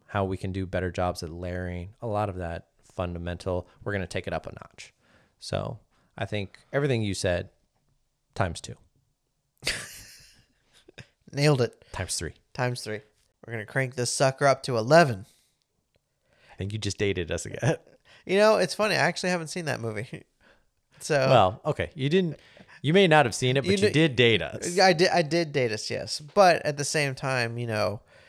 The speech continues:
Speaker 2: it's one of those things that's just out there. So, like, everybody knows it.
Speaker 1: I think this brings us, so I guess this brings us to the end of the episode, which thus brings us to the end of the season.
Speaker 2: Fair enough.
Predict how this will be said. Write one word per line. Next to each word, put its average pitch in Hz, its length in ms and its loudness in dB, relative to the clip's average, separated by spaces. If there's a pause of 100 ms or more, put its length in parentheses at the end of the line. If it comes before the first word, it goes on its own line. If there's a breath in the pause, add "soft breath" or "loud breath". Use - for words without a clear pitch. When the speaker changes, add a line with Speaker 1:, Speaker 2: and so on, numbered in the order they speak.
(200 soft breath)
Speaker 2:
it's 156 360 -2
one 147 160 0
of 147 60 2
those 135 160 0
things 123 220 -2
that's 113 180 -4
just 110 240 -8
out - 280 -8
there. 127 260 -8
So, - 360 -6
like, 131 180 -6
everybody 113 420 0
knows 65 280 -12
it. - 160 -12 (640)
Speaker 1:
I 160 100 -6
think 247 200 -6
this 190 140 0
brings 139 280 -4
us, 139 260 -2 (100)
so 123 380 2 (100)
I 127 80 -2
guess 160 200 0
this 156 120 -4
brings 131 240 0
us 120 120 -2
to 110 120 -6
the 107 100 0
end 107 140 0
of 98 80 0
the 101 120 2
episode, 95 600 0
which - 260 -8
thus 98 300 -2
brings 95 280 -6
us 90 200 -4
to - 100 -16
the 95 160 -6
end 85 120 -4
of 85 100 -12
the 80 80 -10
season. - 360 -10 (840)
Speaker 2:
Fair 123 200 -2
enough. 123 360 -6